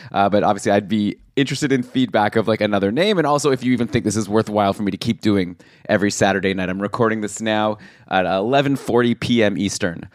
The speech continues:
on Saturday night. So most of the games are over. We still got Edmonton versus Colorado and L A versus Vegas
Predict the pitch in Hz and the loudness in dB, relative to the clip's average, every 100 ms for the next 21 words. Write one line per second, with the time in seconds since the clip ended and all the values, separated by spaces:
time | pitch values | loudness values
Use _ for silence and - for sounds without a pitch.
0 | - - 95 95 - 92 92 92 92 69 | -20 -4 -2 0 0 0 0 0 0 -4
1 | 104 107 110 113 104 98 92 92 95 92 | -2 0 0 -2 -4 0 0 0 2 2
2 | 87 85 85 - 95 90 87 - 90 92 | 0 -2 -2 -2 0 0 0 0 -2 -2
3 | 92 95 87 87 - 101 95 92 90 90 | -6 -4 -4 -6 -4 -2 0 0 0 -2
4 | 90 92 92 92 92 92 95 87 95 92 | -2 -2 0 -2 -2 -4 -4 0 0 2
5 | 92 90 | 0 0